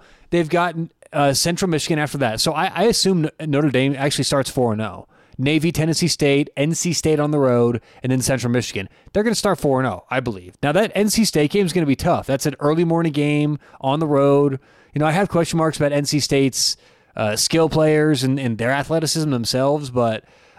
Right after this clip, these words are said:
I think that Notre Dame at least starts four and oh. Here's the thing, though. They then have Ohio State at home, at Duke, at Louisville, U S C at home. That's a tough four-game stretch, and a lot of people are gonna write off Duke, Louisville on the road back-to-back.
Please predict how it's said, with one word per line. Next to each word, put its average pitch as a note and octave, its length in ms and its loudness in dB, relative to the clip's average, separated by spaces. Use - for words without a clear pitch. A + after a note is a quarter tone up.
I C3 100 0
think C#3+ 160 0
that C#3 80 -2
Notre C3+ 180 2
Dame B2+ 140 2
at B2+ 60 0
least B2 140 0
starts B2 200 0
four B2 160 0
and A#2+ 80 0
oh. A2+ 140 -4
Here's A3 180 0
the F3+ 80 2
thing, E3+ 200 2
though. G2 300 -6
They D#3 180 0
then F#3 240 0
have F3 240 0
Ohio D3+ 480 0
State F#3+ 240 2
at D#3+ 140 -2
home, A#2+ 420 -2
at D#3+ 260 -4
Duke, C3+ 480 2
at D3 220 -2
Louisville, A#2+ 720 2
U C#3 340 0
S B2+ 160 0
C B2+ 220 2
at A#2 80 0
home. G2+ 340 -8
That's - 180 -2
a B3 40 2
tough F#3 300 -2
four-game D3+ 340 2
stretch, F#3+ 400 -2
and F#3 80 0
a F#3+ 40 0
lot F#3 240 0
of B3+ 60 -2
people A#3 240 0
are F#3+ 60 2
gonna F3 180 0
write E3 260 2
off E3 220 0
Duke, E3 260 2
Louisville D3+ 440 2
on D3+ 240 0
the D#3 80 0
road D3+ 260 2
back-to-back. D3 760 -4